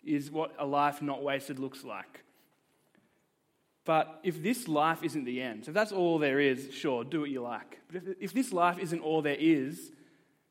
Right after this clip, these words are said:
would that be a waste of your life? Because the Bible says that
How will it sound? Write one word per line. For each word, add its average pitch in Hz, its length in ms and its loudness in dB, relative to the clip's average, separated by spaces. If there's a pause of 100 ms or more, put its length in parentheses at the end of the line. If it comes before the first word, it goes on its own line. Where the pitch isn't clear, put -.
(420)
would 151 180 -4
that 175 240 -6
be 151 120 2
a 139 60 2
waste 135 320 -2
of 135 140 -8
your 123 160 -10
life? - 480 -16 (420)
Because 170 220 -2
the 165 80 4
Bible 185 440 4
says 175 400 2
that 156 140 0